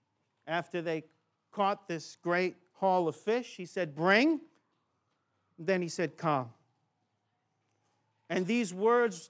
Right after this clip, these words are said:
teach us how to follow the resurrected Jesus. And let us remember that they put this into practice, especially on the day of Pentecost, when they were filled with the Spirit,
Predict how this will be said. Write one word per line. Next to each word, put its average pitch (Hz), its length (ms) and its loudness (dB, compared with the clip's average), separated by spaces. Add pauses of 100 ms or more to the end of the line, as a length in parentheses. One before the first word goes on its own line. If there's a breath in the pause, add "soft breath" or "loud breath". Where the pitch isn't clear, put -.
teach 247 400 -2
us 185 480 0 (300)
how 190 180 6
to 180 60 4
follow 202 380 4
the 175 100 0
resurrected 185 640 0
Jesus. 165 680 -2 (960)
And 196 120 -2
let 269 140 4
us 285 140 -2
remember 269 400 2
that 226 180 0
they 254 100 6
put 254 300 -2
this 254 220 0
into 247 280 -4
practice, 247 600 0
especially 247 640 -2
on 220 140 0
the 208 60 -6
day 226 220 2
of 208 100 0
Pentecost, 208 800 0 (220 soft breath)
when 208 120 0
they 220 120 6
were 214 120 4
filled 269 360 4
with 233 140 0
the 202 80 2
Spirit, 254 520 2